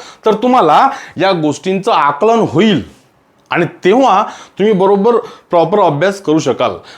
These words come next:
बघा, यामध्ये तुम्हाला जेव्हा व्याकरणाचा विषय येतो तेव्हा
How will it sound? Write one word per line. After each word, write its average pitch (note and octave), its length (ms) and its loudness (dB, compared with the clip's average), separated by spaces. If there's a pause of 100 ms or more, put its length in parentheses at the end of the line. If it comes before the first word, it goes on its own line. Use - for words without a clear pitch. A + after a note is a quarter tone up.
बघा, F3 240 2 (260)
यामध्ये A#3 380 0
तुम्हाला F#3+ 400 0 (540)
जेव्हा G#3+ 240 2
व्याकरणाचा A#3+ 640 0
विषय A#3+ 240 0
येतो A3+ 380 -4 (360)
तेव्हा G#3+ 300 4